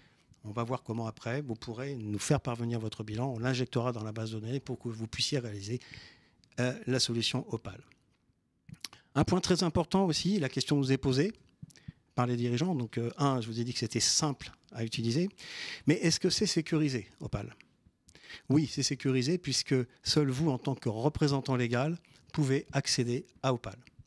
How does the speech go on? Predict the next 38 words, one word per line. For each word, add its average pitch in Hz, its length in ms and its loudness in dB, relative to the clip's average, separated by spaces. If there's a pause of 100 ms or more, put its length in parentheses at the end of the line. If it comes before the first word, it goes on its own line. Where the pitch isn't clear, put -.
(840)
via 113 220 2
votre 120 260 -4
compte 127 300 0
France - 320 -2
Connect, 110 500 -2
en 110 60 -6
créant 120 380 0
votre 113 260 -8
compte 123 200 -4
France - 200 -2
Connect. 98 260 -8
C'est 131 100 4
un 127 60 4
point 156 140 2
extrêmement 156 400 0
important 160 560 0
sur 151 160 -2
lequel 151 380 0
nous, 127 360 0
nous, 123 220 -2
nous, 123 160 -4
nous 123 100 -4
sommes 131 200 2
extrêmement 143 400 2
exigeants, 123 480 0 (200)
évidemment. 110 460 -6 (600)
Personne 143 420 2
d'autre 139 280 2
que 123 120 -2
vous 127 220 0
ne 120 120 2
peut 127 140 -2
accéder 127 320 0
au 120 60 -2
compte 120 200 -4
de 117 60 -4
votre 110 220 -6
société 113 480 -6